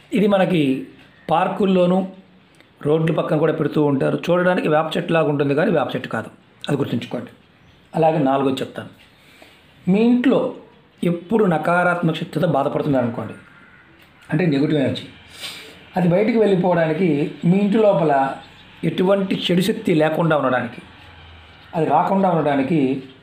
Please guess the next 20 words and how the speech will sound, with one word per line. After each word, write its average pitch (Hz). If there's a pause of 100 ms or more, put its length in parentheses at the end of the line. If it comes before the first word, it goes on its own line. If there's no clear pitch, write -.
(360)
మీ 170
ఇంట్లో 190
ఎప్పుడు 190
కూడా 170
భార్యా 160
పిల్లలతో 160
సుఖంగా, 170
సంతోషంగా 170
ఉండడానికి 135 (600)
ఈ 190
ఉపాయం. 131 (960)
అంటే 170 (720)
చాలా 196
వరకు 214
ఏంటంటే 180
మనకి 160
భార్యా 147
పిల్లలతో 165
గొడవల 147
వల్లే 147